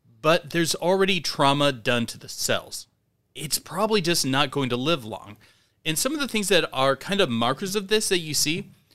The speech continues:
a lot of people describe that when the animal is found, its color is drastically reduced from normal.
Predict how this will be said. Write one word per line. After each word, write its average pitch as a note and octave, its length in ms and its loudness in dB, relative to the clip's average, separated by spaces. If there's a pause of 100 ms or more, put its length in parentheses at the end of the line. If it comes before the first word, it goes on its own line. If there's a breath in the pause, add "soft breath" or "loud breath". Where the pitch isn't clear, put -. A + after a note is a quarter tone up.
(500)
a D#3 60 -2
lot G#3+ 200 2
of D#4+ 60 -2
people D4 160 -2
describe C3+ 560 2
that C3 260 4
when D#3 220 -2
the F#3+ 180 0
animal D3+ 300 0
is A#2 100 -4
found, G#2 360 -6 (120)
its D3 180 -4
color F3+ 360 0
is B2+ 280 0
drastically C3 640 0
reduced A2+ 600 -4
from G#2 260 -4
normal. G#2 480 -4